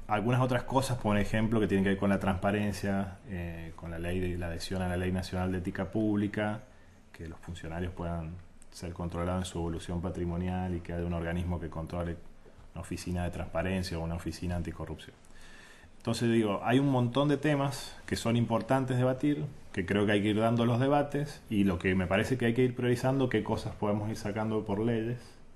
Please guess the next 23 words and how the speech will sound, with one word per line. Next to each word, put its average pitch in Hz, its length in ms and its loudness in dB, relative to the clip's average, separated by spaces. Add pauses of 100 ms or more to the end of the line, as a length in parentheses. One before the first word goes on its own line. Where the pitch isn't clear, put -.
(680)
que 87 440 0
obviamente 101 640 4
algunas 90 680 -2 (360)
necesitan 92 560 -4
consensos, 127 760 0 (680)
y 92 840 2
luego 120 540 2
ir 107 120 2
trabajando 110 440 2
en 120 80 4
un 101 60 0
proceso 104 380 0
de 98 60 2
reforma 95 380 0
constitucional. 87 640 -6 (880)
El 92 100 -4
proceso 104 360 -2
de 123 60 2
reforma 135 280 2
constitucional, 131 800 2
yo 101 80 0
insisto, 104 380 0
si 85 560 -4